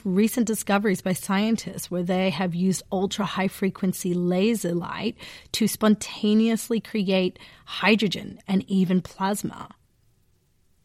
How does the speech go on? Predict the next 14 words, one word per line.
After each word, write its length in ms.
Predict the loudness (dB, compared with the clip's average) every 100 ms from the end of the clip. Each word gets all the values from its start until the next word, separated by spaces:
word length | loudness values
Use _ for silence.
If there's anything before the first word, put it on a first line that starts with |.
| -2
which 180 | -2 2
is 240 | 4 4 2
one 120 | 2
of 60 |
the 80 | 0
phases 400 | 0 -2 0 -2
of 140 | 0 0
matter. 500 | 0 0 -2 -8 -14 _ _ _ -20 -10
So 500 | 4 6 8 8 4 0 _ _ _ _ _ _
the 180 | 0 2
idea 720 | 2 4 2 -2 2 4 4 4
has 180 | 0
been 360 | 0 2 4 4
there 360 | 0 -10 -12